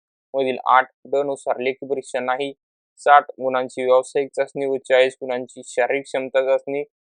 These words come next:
घेऊन एकत्रित गुणांच्या आधारे निवड करण्यात येईल. सुरक्षा रक्षक या पदासाठी तुम्ही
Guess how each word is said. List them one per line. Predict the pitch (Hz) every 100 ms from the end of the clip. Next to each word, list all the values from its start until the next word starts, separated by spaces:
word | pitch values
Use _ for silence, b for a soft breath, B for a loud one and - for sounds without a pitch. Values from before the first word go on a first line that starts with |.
| _ -
घेऊन | 139 127 123
एकत्रित | 127 143 139 139
गुणांच्या | 127 127 131 - 127
आधारे | 123 127
निवड | 127 127 131
करण्यात | 131 135 127
येईल. | 135 139 - _ _ _ _ _ _
सुरक्षा | - 156 - 147
रक्षक | 139 - 139
या | 131
पदासाठी | 131 127 135 123
तुम्ही | 127 131